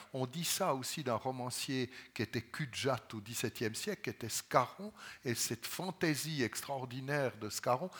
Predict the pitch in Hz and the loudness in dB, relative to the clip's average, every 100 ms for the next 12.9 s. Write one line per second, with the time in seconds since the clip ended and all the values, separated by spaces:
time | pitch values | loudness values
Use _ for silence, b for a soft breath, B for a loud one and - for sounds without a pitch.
0 | B 127 107 135 147 190 226 185 120 120 | B -8 -4 4 6 8 6 2 0 -2
1 | 123 131 123 131 139 135 127 139 135 131 | -2 -4 -6 -8 -14 -16 -16 -16 -16 -20
2 | - 131 127 - 151 120 147 127 123 - | -14 -6 -4 -4 -4 -4 0 2 2 2
3 | 180 - B B - 117 127 120 - - | -2 -2 B B -2 0 0 0 0 8
4 | 151 135 151 - - 139 98 147 180 - | 8 8 0 -4 -4 -4 2 2 2 0
5 | 117 98 151 151 135 123 180 196 B B | -4 2 2 2 2 2 2 -2 B B
6 | - 131 135 185 - 160 135 127 120 B | 8 8 6 0 -2 -4 2 2 2 B
7 | B - 127 117 - 139 131 123 120 113 | B -10 -4 -2 -2 -2 -2 -2 -2 -2
8 | - 170 120 110 - 135 139 120 143 123 | -2 0 2 2 0 -4 -2 -2 -2 -2
9 | 117 104 110 110 127 185 - 127 113 131 | 2 2 2 -2 -4 -4 -4 -4 0 0
10 | 135 B B - 123 175 117 127 110 107 | -2 B B -2 -2 -2 -2 -4 -2 0
11 | 139 110 127 180 - B B - 110 120 | 2 0 -2 -6 -14 B B -10 -6 -2
12 | 113 107 123 131 135 110 - 143 196 | -2 -2 -4 -2 -2 -2 -6 -6 -6